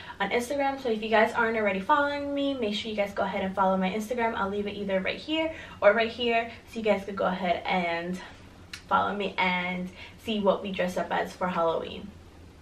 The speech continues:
Next question, number ten, favorite fall recipe? Um, I don't really have one. I don't know, I cook anything and everything,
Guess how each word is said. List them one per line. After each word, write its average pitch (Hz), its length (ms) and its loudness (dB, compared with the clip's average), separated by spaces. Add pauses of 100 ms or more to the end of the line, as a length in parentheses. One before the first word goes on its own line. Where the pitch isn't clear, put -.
(720)
Next 220 380 4
question, - 520 0 (440)
number 214 220 4
ten, 185 340 -2
favorite 247 520 6
fall 202 300 8
recipe? 185 500 0 (600)
Um, 277 600 4 (2500)
I - 80 0
don't 370 260 2
really 466 300 6
have 277 360 4
one. - 440 -4 (1120)
I 240 100 12
don't 233 160 2
know, 190 140 0
I 202 120 0
cook - 340 -8
anything 226 440 0
and 202 100 -2
everything, 240 520 -4